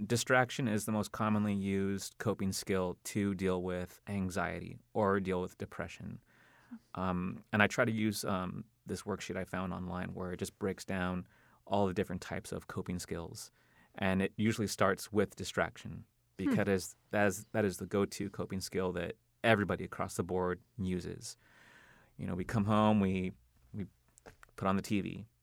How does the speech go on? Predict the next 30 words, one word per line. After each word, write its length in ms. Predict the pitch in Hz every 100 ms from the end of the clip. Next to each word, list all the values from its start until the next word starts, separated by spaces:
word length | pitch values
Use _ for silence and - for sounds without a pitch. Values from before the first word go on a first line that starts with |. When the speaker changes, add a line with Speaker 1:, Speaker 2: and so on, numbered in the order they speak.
| -
Speaker 2:
Yeah. 220 | 147 135 135 _ _ -
Speaker 1:
Or 380 | - 190 92 92
we 500 | 90 95 92 95 92 -
kind 200 | - 104
of 40 | 90
just 160 | 90 _ _ -
check 280 | - 101
out, 300 | 95 95 92 -
we 420 | 95 92 90 90 - _ _ _ -
go 140 | 104
on 140 | 104
YouTube. 360 | 101 98 - - - - -
Speaker 2:
Mm-hmm. 380 | 151 165 165 170 -
Speaker 1:
You 60 | 95
know, 80 | 90
we 100 | 110
do 140 | 160
something. 440 | 156 151 120 87 90
It 80 | 151
doesn't 200 | 254 208
have 160 | 165 -
to 80 |
be 320 | 113 110 107 95 _ _ -
technology-based. 920 | - - 104 98 95 90 95 90 -
It 80 | 113
could 140 | 117 104
be, 360 | 113 107 101 -
you 80 | 107
know, 160 | 104
just 200 | - 101